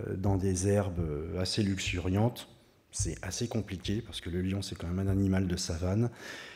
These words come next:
Et puis alors, effectivement, là, on est assez loin dans le temps, mais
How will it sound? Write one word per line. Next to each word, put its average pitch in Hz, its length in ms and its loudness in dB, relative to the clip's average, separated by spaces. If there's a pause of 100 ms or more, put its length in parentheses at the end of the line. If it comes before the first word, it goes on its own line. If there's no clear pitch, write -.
Et 98 60 0
puis 110 140 6
alors, 107 140 10
effectivement, 101 640 6
là, 101 140 8
on 95 100 6
est 92 160 2
assez 90 260 -2
loin 104 360 4 (380)
dans 92 160 4
le 87 100 6
temps, 113 480 4
mais 101 280 2